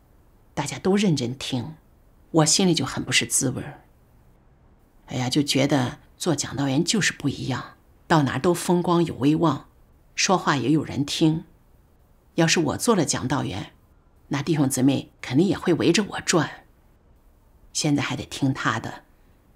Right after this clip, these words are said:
想想心里就不平衡。聚会落实工作，我心里就不服较劲儿。之前我们都是平级，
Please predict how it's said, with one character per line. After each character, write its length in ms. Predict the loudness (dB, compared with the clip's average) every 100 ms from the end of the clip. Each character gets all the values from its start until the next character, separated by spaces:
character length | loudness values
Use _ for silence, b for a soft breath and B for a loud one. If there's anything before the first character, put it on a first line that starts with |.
| -6
想 280 | -2 2 2
想 360 | 2 -2 -10 _ -6
心 180 | -2 -2
里 60 |
就 120 | -2
不 140 | -10 -10
平 240 | -10 -6
衡。 380 | -6 -6 -10 -14 -18 -20 _ _ _ _ _ _ _ _ _ _ _ _ _ _ _ 2
聚 100 | 4
会 160 | 6
落 140 | 4 4
实 160 | 4
工 200 | 4 2
作， 380 | 4 2 0 -6 _ _ _ _
我 120 | -8
心 180 | 0 2
里 80 | 2
就 140 | 2
不 180 | -4 -4
服 320 | -6 -8 -8
较 240 | -4 -2 0
劲 240 | 0 0
儿。 240 | -2 -8 -20 _ _ _ _ _ _ _ _ 0
之 140 | 2
前 240 | 2 2
我 80 | 0
们 140 | -2 -2
都 120 | -2
是 120 | -2
平 320 | -4 -2 2
级， 380 | 2 0 -2 -6